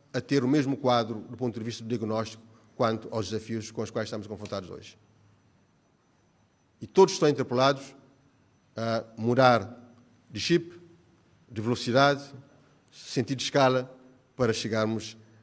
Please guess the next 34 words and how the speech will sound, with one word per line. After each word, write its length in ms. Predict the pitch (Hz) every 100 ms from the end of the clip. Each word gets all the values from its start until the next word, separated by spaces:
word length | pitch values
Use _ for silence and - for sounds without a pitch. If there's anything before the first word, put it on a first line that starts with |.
| _
a, 80 | 113
digamos, 480 | 98 113 107 104 101
a, 280 | 104 104 - -
ao 100 | 113
momento 380 | 110 113 113 117
de 80 | -
transformação 680 | 131 - 110 104 107 104 - - - _
da 120 | 110 107
nossa 360 | 101 107 -
economia. 480 | 104 104 98 85 - - - _ _ _ _ _ - -
Nós 160 | 190
temos 160 | 202 190
um 60 | 180
orçamento 540 | 175 165 170 208 - - - - - _ _ _ _
que 80 | -
está, 240 | - 151 135 139
está 460 | 135 - 139 127 127
estimado 520 | - 151 139 135 123
em 320 | 123 107 117 - - - -
noventa 320 | 135 151 151
e 40 |
sete, 540 | 160 139 - 120 110 104 - - - _ -
eh, 180 | 127 123
ponto 300 | 147 143 139
nove 240 | 143 120
mil 560 | 151 170 135 107 - - - - _
milhões 420 | 139 147 147 139 -
de 80 |
custos 160 | 147 -
cabo-verdianos, 640 | 120 113 120 170 226 - - - - _ _ _ _ _ _ -
à 80 | 113
volta 300 | 131 127 117
de 140 | 120
oitocentos 720 | 123 123 156 139 123 - -